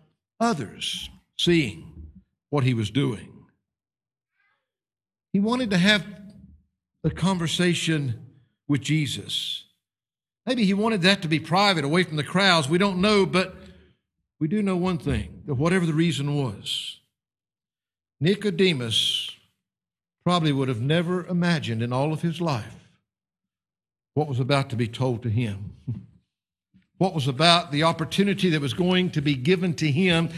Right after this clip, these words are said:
in speaking to this one called Jesus that could change his life forever, that could give him literally immortality. Man looks in all the ways. He wants to find the,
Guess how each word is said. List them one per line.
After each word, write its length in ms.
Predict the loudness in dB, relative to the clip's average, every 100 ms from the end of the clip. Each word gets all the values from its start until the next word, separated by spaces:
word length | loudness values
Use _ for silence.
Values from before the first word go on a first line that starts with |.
| -8 -4
in 80 |
speaking 560 | -4 0 2 2 0 -2
to 100 | 0
this 220 | -2 -2
one 260 | 0 0 0
called 280 | -2 -4 0
Jesus 500 | 2 2 2 0 -2 -10 -12 0
that 180 | 0 2
could 140 | -4
change 640 | -2 0 2 4 2 0
his 180 | 0 0
life 360 | 0 0 0 -2
forever, 720 | -6 -4 0 0 -2 -4 -8 -10 -16 _ _ _ _ _ _ _ _ _ _ _ _ 2
that 160 | 2
could 160 | 2 2
give 240 | 4 6
him 420 | 6 4 4 4
literally 640 | 4 2 0 0 0 -2 -6 -18 -20 _ _ _
immortality. 1120 | 2 2 2 0 2 4 4 2 0 -2 -4 -14 -20 -20 _ _ _ _ _ _ _
Man 280 | 6 6 6
looks 280 | 4 4 0
in 120 | 2
all 180 | 4 4
the 160 | 4
ways. 300 | 4 4 4
He 80 | 2
wants 240 | 2 0 0
to 80 |
find 360 | 0 2 4 2
the, 220 | 0 -2